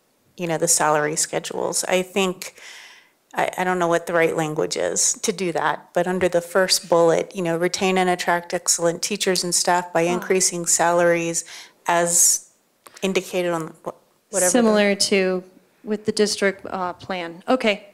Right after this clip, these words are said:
Speaker 1: Yeah, something,
Speaker 2: Understood.
Speaker 1: something to that effect. So it's absolutely clear. I mean, I, I do think we have, and I mean, we have trust issues with our public as indicated in polls and everything else. And I, I think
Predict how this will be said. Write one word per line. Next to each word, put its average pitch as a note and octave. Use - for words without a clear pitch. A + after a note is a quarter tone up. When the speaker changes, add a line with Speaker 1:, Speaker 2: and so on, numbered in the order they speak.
Speaker 1:
Yeah, F#3
something, A#3+
Speaker 2:
Understood. -
Speaker 1:
something A#3+
to F#3
that E3+
effect. F3
So -
it's E3+
absolutely E3+
clear. F3
I -
mean, F#3
I, F3+
I F#3+
do F3+
think F3+
we F3
have, E3
and -
I F3
mean, D#3
we F#3
have F#3
trust -
issues F3
with E3
our F3
public D#3+
as E3
indicated E3
in D#3+
polls D3+
and E3+
everything E3
else. D#3
And D#3
I, F3+
I E3+
think E3